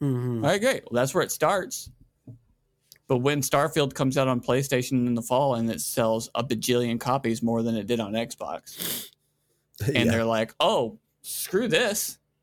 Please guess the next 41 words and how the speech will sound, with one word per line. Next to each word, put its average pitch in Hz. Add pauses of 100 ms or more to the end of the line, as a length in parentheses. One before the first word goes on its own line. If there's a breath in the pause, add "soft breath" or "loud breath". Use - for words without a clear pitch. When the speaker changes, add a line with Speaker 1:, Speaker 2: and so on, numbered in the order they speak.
Speaker 2:
At 139
some 220
point, 143 (240)
it 131
may 131
be 120
two -
years 165
and 127
maybe 131
five 123
years 117
down 110
the 101
line, 76 (400)
I 123
would 123
assume 117
just 113
everything 107
is 95
day 78
and -
date. 69 (720)
And 135
if 123
they 135
wanna 131
keep -
Game 139
Pass 139
exclusive 120
to 113
Xbox 120
and, 113
like, 85 (400)
still 123
sell 120
consoles, 131 (1120)
then 120
great. 120